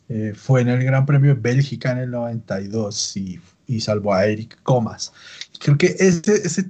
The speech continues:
ese tipo de gestos, a veces tan humanos, de, de, de Ayrton Senna son también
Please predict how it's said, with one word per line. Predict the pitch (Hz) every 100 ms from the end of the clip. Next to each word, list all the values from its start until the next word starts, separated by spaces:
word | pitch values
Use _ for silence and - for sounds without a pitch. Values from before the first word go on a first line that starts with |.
| -
ese | 147 208
tipo | - 214 185 240
de | 151
gestos, | - - 147 143 - 190 190 - _ _ _ _ -
a | 143
veces | 127 170 170
tan | 196 190
humanos, | 143 123 135 139 160 -
de, | 165 170 139
de, | 123 120 110 -
de | 127 113 113 110
Ayrton | 110 - 143 143
Senna | 143 170 160 160 156 160
son | 147 180 160 156
también | 160 160 165 165 170 170